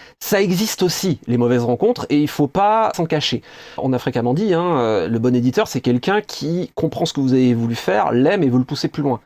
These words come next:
Par contre, les mauvaises rencontres, ça existe aussi, et, euh,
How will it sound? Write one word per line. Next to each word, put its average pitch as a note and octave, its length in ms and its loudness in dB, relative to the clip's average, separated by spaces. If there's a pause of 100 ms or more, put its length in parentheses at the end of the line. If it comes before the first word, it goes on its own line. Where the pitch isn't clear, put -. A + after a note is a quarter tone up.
(260)
Par - 140 -4
contre, C4+ 300 0
les B2 360 2
mauvaises E3 600 2
rencontres, D3 500 -2
ça - 160 -2
existe A2 300 -4
aussi, B3+ 480 0
et, D3 160 4
euh, A#2+ 360 2